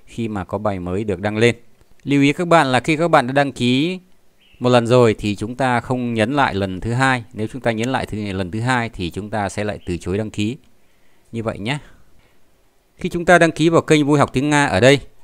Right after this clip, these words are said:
thì chúng ta sẽ chỉ nhìn thấy có mấy bài thôi. Đó. Thế và chúng ta có thể là chọn tab video.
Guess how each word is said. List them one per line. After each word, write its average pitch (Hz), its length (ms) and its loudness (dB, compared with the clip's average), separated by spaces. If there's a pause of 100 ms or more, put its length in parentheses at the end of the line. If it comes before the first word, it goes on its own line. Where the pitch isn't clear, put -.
thì 110 340 0
chúng 117 200 -6
ta 127 460 2
sẽ 117 280 0
chỉ 110 180 -4
nhìn 92 260 -2
thấy 95 200 -2
có 110 120 -4
mấy 117 160 -2
bài 117 220 2
thôi. 117 180 0 (680)
Đó. 95 260 -4 (380)
Thế 156 140 0
và 131 400 6
chúng 135 200 -8
ta 139 180 4
có 147 100 -2
thể 95 320 0
là 95 580 -2 (360)
chọn 110 260 0 (600)
tab 147 220 0
video. 135 420 2